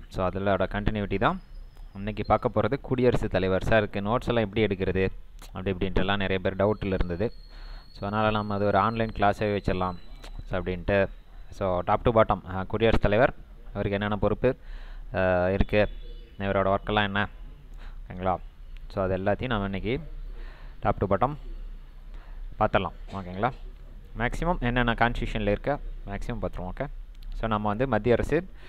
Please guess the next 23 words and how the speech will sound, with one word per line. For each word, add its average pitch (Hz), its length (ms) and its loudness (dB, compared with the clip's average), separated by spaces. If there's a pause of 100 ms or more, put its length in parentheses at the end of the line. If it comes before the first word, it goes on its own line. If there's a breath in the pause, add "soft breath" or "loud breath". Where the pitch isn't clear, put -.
(240 loud breath)
மூணா 113 140 2
பிரிச்சிருப்பாங்கன்னு 101 760 2
சொன்னாங்க. 98 340 -2
So, 87 500 0 (420 loud breath)
ஒன் 104 160 -4
டெஸ்க்யூ, 151 480 8
so, - 180 -4
நிர்வாகம், 113 460 4
சட்டமன்றம், 117 560 0
நீதித்துறை. 117 520 -2 (120)
அது 104 160 -4
நிர்வாகத்துல 123 640 2 (440)
நம்மளுக்கு 95 300 -4
குடியரசுத் 107 360 4
தலைவருக்கு 101 520 0
என்ன 98 200 -2
பொறுப்பு 95 300 -4
இருக்கு, 90 320 -4 (360 loud breath)
அதுக்கப்புறம் 90 420 -2
சட்டமன்றத்துல 104 640 0
என்ன 98 180 0
பொறுப்பு 90 320 -2
இருக்கு, 92 380 0